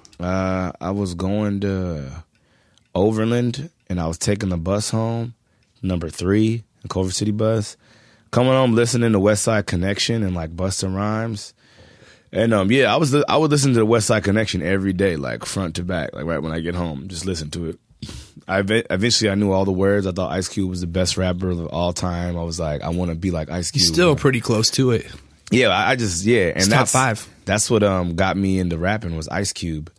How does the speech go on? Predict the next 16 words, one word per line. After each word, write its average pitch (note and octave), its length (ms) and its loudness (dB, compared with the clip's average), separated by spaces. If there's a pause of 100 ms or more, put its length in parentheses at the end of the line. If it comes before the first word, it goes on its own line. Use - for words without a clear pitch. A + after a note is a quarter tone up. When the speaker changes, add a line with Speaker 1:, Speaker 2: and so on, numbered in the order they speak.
Speaker 2:
Yeah. A#2 400 2
Speaker 1:
Yeah, D#2+ 360 -4 (180)
and D#2 220 -8
then, G2+ 160 0
um, F2 300 -2
yeah, G2+ 300 2 (260)
I G#2+ 100 2
was B2 140 2
nine. A2+ 640 0
Then G#2+ 120 4
when B2 100 4
I A#2+ 60 4
went A#2 200 2
on A2 140 2
the F#2 100 0
Ham-, G#2 220 0